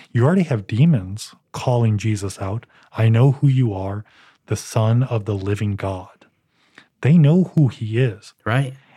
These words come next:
Speaker 1: And he comes to tempt him?
Speaker 2: Well, uh, I'll throw out here, and I won't throw out the answer. I'll just throw out the question.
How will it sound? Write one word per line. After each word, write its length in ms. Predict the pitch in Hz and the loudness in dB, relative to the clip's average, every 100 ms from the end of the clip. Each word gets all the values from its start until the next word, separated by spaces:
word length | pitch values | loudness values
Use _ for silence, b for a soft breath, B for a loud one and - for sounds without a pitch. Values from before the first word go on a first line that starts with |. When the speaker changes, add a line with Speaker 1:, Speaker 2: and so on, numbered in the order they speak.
| B | B
Speaker 1:
And 100 | 156 | 4
he 80 | 175 | 4
comes 440 | 170 - 165 180 - | 2 0 4 4 2
to 180 | - | -6
tempt 480 | - - - 117 143 | -6 -6 0 2 2
him? 260 | - 196 196 B B B - | 2 0 0 B B B -2
Speaker 2:
Well, 260 | 139 147 - | 0 0 -2
uh, 260 | 131 139 | -2 -2
I'll 160 | 131 160 | -2 -4
throw 300 | - 185 139 | 0 2 4
out 180 | 113 110 | 4 2
here, 280 | - 104 98 | 0 -2 -2
and 100 | 101 | -4
I 60 | 101 | 0
won't 220 | 139 143 | 2 2
throw 100 | 131 | 2
out 80 | 113 | 0
the 120 | 101 | 0
answer. 300 | 127 135 87 | 0 0 -4
I'll 80 | 90 | -8
just 240 | - 131 | -2 -2
throw 160 | - 135 | 0 0
out 120 | 120 | 0
the 60 | - | -4
question. 540 | - 127 131 - 131 | -4 -4 -4 -8 -16